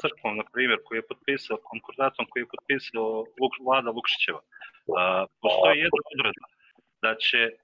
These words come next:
a, policija, odnosno da će vlada da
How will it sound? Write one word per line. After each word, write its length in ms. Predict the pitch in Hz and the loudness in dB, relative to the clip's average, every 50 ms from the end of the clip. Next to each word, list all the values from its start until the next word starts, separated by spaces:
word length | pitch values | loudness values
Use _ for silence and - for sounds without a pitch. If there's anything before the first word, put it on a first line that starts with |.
| _ _ _ _ - | _ _ _ _ -4
a, 540 | 104 101 104 104 104 101 101 104 104 101 98 _ _ _ | -2 0 2 2 2 4 2 2 2 0 -2 _ _ _
policija, 480 | - 117 120 151 156 - - - 135 123 | -6 -2 0 0 -2 -2 -2 -4 -4 -4
odnosno 280 | 117 117 - - - 107 | -4 -6 -10 -12 -8 -6
da 100 | 110 113 | -6 -6
će 160 | - - - 107 95 | -6 -6 -8 -8 -4
vlada 560 | 110 117 127 147 170 190 190 180 151 165 147 135 - _ _ _ - - - _ _ _ _ _ _ - - | 0 2 4 6 6 6 4 2 2 0 0 0 -2 _ _ _ -16 -16 -16 _ _ _ _ _ _ -8 -4
da 100 | 107 | -2